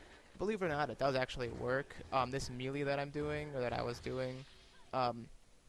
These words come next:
is also one of the earlier times I've seen kind of, uh, analog stick based melee. Of course, not really. You just kinda control where you're facing with it,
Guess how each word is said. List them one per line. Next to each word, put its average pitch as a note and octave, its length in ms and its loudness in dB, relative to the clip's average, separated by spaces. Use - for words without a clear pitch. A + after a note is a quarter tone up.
is C3+ 240 -4
also A#2+ 440 2
one C3 220 -2
of B2+ 60 -4
the B2 260 -4
earlier F3 380 6
times C3+ 360 0
I've B2 140 2
seen C3 260 -6
kind B2+ 340 -2
of, A#2+ 200 -2
uh, A#2 300 -2
analog C#3 440 2
stick D3 260 0
based C3 300 -2
melee. C#3 340 0
Of - 80 -10
course, C#3 220 0
not D#3 220 0
really. C#3 400 -2
You B2+ 80 -8
just C3 140 -2
kinda - 220 -6
control B2+ 380 -2
where B2 100 0
you're A#2 120 -4
facing B2 440 -6
with C#3 120 -2
it, C#3+ 200 2